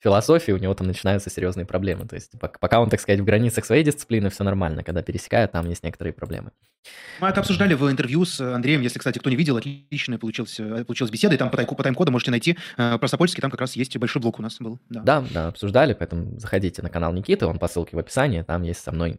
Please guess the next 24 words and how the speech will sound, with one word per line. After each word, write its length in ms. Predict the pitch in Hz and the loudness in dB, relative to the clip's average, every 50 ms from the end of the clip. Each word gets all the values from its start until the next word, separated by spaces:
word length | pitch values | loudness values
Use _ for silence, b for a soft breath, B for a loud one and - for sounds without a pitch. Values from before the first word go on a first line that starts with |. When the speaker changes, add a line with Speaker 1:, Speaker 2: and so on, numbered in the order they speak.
| - _ | -10 _
Speaker 1:
интервью 400 | - 90 - - 82 92 110 127 | -8 -6 -4 -2 -2 0 2 2
и 60 | 107 85 | 2 2
много 240 | 80 85 92 92 | 0 -2 -2 -2
другого 300 | - 90 87 87 92 92 | -4 -2 0 0 0 0
интересного 440 | 87 82 - - 85 - - 82 82 | 0 -2 -2 -4 -4 -4 -4 -8 -8
контента. 480 | - 76 76 - - - 110 - - - _ _ B B B B B B B B | -6 -8 -8 -8 -8 -10 -10 -12 -14 -16 _ _ B B B B B B B B
А, 220 | - 82 78 78 82 | 0 2 2 4 4
Жак 160 | 127 170 - | 4 4 4
Фреско 320 | - 113 104 87 - - 104 | 6 4 4 4 4 2 2
нам 140 | 113 127 | 2 2
пишет 260 | 127 135 127 - 135 - | 0 -2 -4 -4 -6 0
с 40 | |
того 160 | - 123 117 117 | 2 2 2 2
света, 300 | - 113 113 110 - 101 | 2 2 2 2 2 2
тридцать 260 | - - 90 - - | 0 0 0 0 -2
рублей. 260 | - 85 73 80 95 | -4 -4 -2 -2 -2
Спасибо 340 | 120 - - - - 85 - | -2 -4 -6 -8 -8 -4 -4
большое. 340 | 78 80 - - 131 135 143 139 - | -2 -4 0 2 2 2 2 2 -2
Два 240 | - - - 92 117 | -4 2 4 4 4
слова. 240 | - - 98 82 - | 6 4 4 2 2
«Ублюдок, 540 | - 120 110 165 165 180 143 104 85 - | 2 4 6 8 8 8 6 4 2 2
мразь!» 540 | 123 127 156 156 151 139 113 76 - - - b b b b b b b b - | 4 6 6 8 8 8 6 4 0 -4 -8 b b b b b b b b -8
Э, 240 | - 85 85 85 92 | -6 -4 -2 0 2
вот, 340 | 95 101 95 80 101 - | 2 4 4 4 4 2